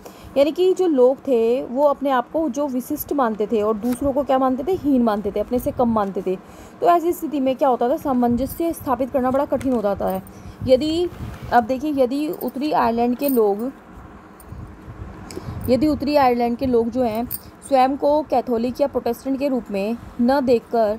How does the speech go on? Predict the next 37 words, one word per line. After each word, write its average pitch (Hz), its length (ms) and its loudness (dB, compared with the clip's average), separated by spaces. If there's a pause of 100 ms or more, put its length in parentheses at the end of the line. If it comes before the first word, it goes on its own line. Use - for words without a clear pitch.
(420)
अपनी 254 260 0
बहुस्तरीय 233 840 0
या 226 280 0 (200)
वृहद 247 220 4
पहचान 254 540 0
के 262 240 -4
प्रति 233 320 -4
सचेत 254 380 -2
होते, 226 340 0 (380)
तो 294 140 6
वहाँ 277 200 2
पर 254 160 2
जो 277 160 0
हिंसक 240 320 0
घटना 254 280 -2
हुई 220 180 0
थी 254 140 -6
वो 262 140 2
नहीं 262 140 2
होती, 185 340 -4 (400)
है - 60 -2
ना। 415 180 0 (500)
आयरलैंड 254 380 2
के 277 80 -2
जो 285 80 0
लोग 220 260 2
थे 247 120 0
वो 254 100 0
अपने 254 160 -4
आप 254 60 -2
को 262 240 0
कैथोलिक 262 340 -2
और 247 260 0
क्या 277 120 0
करते 247 240 -2
थे, 330 120 0
प्रोटेस्टेंट 269 880 0